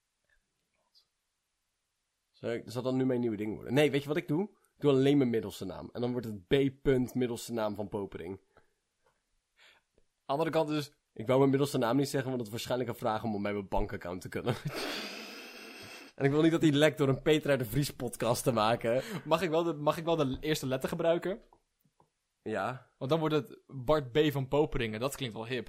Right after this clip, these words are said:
Speaker 1: Dat, dat is wel vet, ja.
Speaker 2: Dat klinkt wel alsof ik niet wilde mijn neefje bij jou in de buurt komt.
Speaker 1: <laughs> Bart B. van Popering. Eh, één, omdat je misschien gave fictie hebt geschreven.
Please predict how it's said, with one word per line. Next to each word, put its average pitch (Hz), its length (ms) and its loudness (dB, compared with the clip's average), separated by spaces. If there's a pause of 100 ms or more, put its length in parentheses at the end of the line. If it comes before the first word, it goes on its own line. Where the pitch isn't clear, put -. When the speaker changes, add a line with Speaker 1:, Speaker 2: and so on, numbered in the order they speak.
Speaker 1:
Dat, 131 300 -2
dat 165 140 0
is - 60 -14
wel 92 140 -6
vet, 147 240 -4
ja. 73 400 -12
Speaker 2:
Dat 135 160 -4
klinkt 147 240 -2
wel 143 140 2
alsof 147 220 0
ik 156 60 -6
niet 156 200 -4
wilde 165 180 2
mijn 165 140 -2
neefje 185 240 2
bij 127 100 -2
jou 117 120 -2
in 120 60 -8
de 120 60 -8
buurt 123 160 -4
komt. - 360 -2
Speaker 1:
<laughs> - 60 -2
Bart 156 200 0
B. 131 40 -10
van 156 300 -6
Popering. 113 500 -10 (440)
Eh, 156 120 6 (140)
één, 180 220 8
omdat 160 220 4
je 165 60 -2
misschien 160 400 0
gave 151 460 0
fictie 175 460 -2
hebt 131 140 0
geschreven. 117 680 0